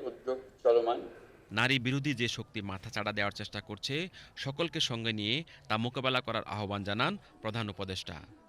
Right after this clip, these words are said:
Speaker 1: নারী বিরোধী যে শক্তি মাথাচাড়া দেওয়ার চেষ্টা করছে, তাকে আমরা দেশের সকল মানুষকে সঙ্গে নিয়ে অবশ্যই মোকাবেলা করব।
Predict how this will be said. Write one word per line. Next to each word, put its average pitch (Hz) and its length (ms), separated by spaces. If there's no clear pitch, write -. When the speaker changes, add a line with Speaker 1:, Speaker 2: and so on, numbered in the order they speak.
Speaker 1:
নারী - 180
বিরোধী 160 400
যে 156 200
শক্তি - 360
মাথাচাড়া 147 520
দেওয়ার 147 220
চেষ্টা 123 300
করছে, - 440
তাকে - 260
আমরা 139 200
দেশের 127 300
সকল 131 400
মানুষকে 147 400
সঙ্গে 139 340
নিয়ে 123 240
অবশ্যই 135 560
মোকাবেলা 113 380
করব। 107 360